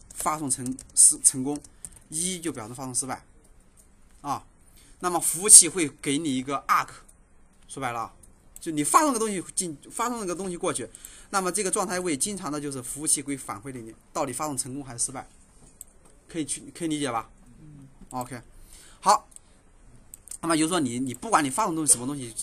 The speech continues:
Speaker 1: 过去，然后服务器就会给你返回个什么东西过来。好，那么现在好了，有了 head，我们理解了 head 加 body 是什么意思啊？head 就是四加一加一加一，就四加三个一啊，四加三个一。那么好了，这个地方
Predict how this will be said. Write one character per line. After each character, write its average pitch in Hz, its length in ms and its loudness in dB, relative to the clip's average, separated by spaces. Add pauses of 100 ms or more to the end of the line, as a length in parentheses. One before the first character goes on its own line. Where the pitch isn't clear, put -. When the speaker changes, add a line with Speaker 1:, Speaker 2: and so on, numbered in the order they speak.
(280)
Speaker 1:
过 175 140 0
去， 123 180 -4 (280)
然 151 100 2
后 147 100 -2 (200)
服 - 260 -8
务 190 80 -4
器 180 180 8
就 160 80 -4
会 147 160 -4
给 123 120 -2
你 143 40 0
返 123 160 -6
回 120 120 -12
个 131 120 -8
什 127 80 -8
么 113 80 -10
东 113 120 -12
西 117 80 -14
过 110 80 -12
来。 92 100 -16 (1080)
好， 226 140 8
那 269 100 8
么 254 80 10
现 277 160 10
在 262 120 8
好 - 100 6
了， 226 240 8
有 180 220 2
了 226 120 6
head， - 240 -2
我 165 60 -2
们 190 100 -4
理 196 120 -4
解 180 100 2
了 156 100 4
head 175 440 4
加 175 180 4
body 208 320 0
是 127 100 2
什 123 140 4
么 139 80 -4
意 165 80 2
思 143 140 8
啊？ 113 120 -2
head 151 220 -4
就 131 140 -6
是 127 120 -4
四 156 300 12
加 160 180 2
一 160 160 -4
加 151 200 0
一 147 120 -6
加 147 200 -4
一， 151 160 -6 (120)
就 131 140 -12
四 - 240 4
加 151 140 0
三 165 160 -2
个 131 100 -6
一 143 160 -6 (480)
啊， 120 140 -10
四 143 80 -6
加 131 100 -4
三 135 100 -6
个 127 120 -8
一。 120 120 -8 (640)
那 - 80 2
么 233 120 6
好 208 80 8
了， 220 200 8
这 277 160 10
个 226 80 6
地 214 160 2
方 220 240 6